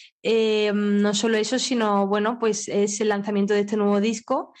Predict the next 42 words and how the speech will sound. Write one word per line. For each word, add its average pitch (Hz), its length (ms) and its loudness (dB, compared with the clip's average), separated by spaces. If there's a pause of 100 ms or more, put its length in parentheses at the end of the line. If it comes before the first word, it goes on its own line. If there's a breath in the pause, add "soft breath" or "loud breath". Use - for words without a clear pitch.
(380 loud breath)
que, 202 880 0
que, 196 280 0
bueno, 196 400 -2
pues, 190 420 0
eh, 185 460 2
supone 202 720 0
también 202 440 0
otro 202 400 2
reto 220 480 -2
porque 196 600 -2 (120)
en 208 160 0
el 208 100 2
escenario, 202 420 0
pues, 214 180 -2
habrá 190 280 -2
alguna 196 360 -2
sorpresa 220 640 -4 (340 loud breath)
que 196 580 0
quizá 196 280 -2
no, 196 260 0
no 196 220 2
hemos 202 180 0
tenido 202 320 2
en, 185 240 -2
en 202 140 2
otros 196 200 0
conciertos 196 520 0
anteriores. 202 640 0 (420 loud breath)
Eh, 202 240 2
la 196 100 2
verdad 190 240 -2
que 208 80 -2
promete 202 420 0
mucho 208 360 0
y, 202 360 0
y, 202 80 2
bueno, 196 260 0
estamos 202 260 0
todos 208 180 0
con 214 160 -4
muchísima 208 460 0
ilusión. 202 480 -2